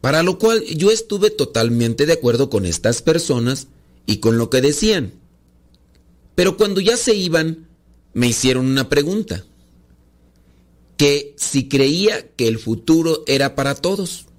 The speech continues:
Y la verdad no supe qué contestarle. ¿Me podría ayudar con esto, por favor?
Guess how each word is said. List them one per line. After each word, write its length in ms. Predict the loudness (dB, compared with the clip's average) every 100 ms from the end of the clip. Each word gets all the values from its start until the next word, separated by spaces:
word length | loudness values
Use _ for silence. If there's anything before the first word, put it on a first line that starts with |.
| _ _ _ _ _ _ _ _
Y 80 | 0
la 100 | 2
verdad 260 | 2 2
no 140 | 2 0
supe 260 | 2 2
qué 140 | 2 0
contestarle. 840 | -2 0 -2 0 -2 0 -2 -4 -12 _ _ _ _ _ _ _ _ _ _
¿Me 180 | 0 2
podría 840 | 2 2 2 2 2 0 -2 -2
ayudar 560 | -2 0 2 2 0 0
con 160 | 0 0
esto, 320 | 0 -2 -2
por 160 | 0
favor? 720 | 0 2 4 4 2 0 -2